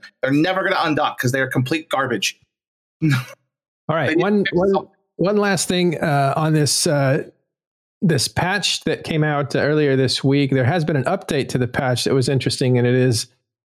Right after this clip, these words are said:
Speaker 2: for, uh, this Black Friday. They have a sale inside of the game, which is,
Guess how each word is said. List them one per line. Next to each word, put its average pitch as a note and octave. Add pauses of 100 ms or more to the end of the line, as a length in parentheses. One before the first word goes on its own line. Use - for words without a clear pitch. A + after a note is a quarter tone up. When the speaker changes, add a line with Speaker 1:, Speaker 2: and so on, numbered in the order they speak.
(200)
Speaker 2:
for, C3
uh, A#2+
this A2+
Black C3+
Friday. C#3
They B2
have C3+
a C3+
sale D3+
inside F#3+
of F3
the C#3
game, A2+
which G#2+
is, -